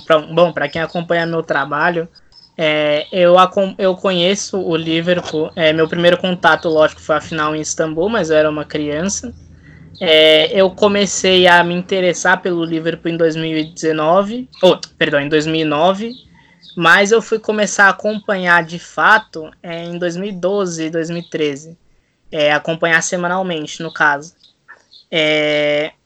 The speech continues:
e quem me conhece sabe que eu sou uma pessoa muito calma, geralmente até positivo, mas eu odeio jogos contra o Manchester United,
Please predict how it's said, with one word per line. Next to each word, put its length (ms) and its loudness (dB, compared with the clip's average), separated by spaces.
e 480 0
quem 140 2
me 140 -2
conhece 520 2
sabe 320 2
que 80 -2
eu 60 2
sou 160 0
uma 140 0
pessoa 360 -2
muito 280 -4
calma, 800 2
geralmente 480 2
até 160 -2
positivo, 840 -4
mas 320 2
eu 120 2
odeio 500 2
jogos 280 2
contra 260 -8
o 20 -6
Manchester 420 -4
United, 480 -4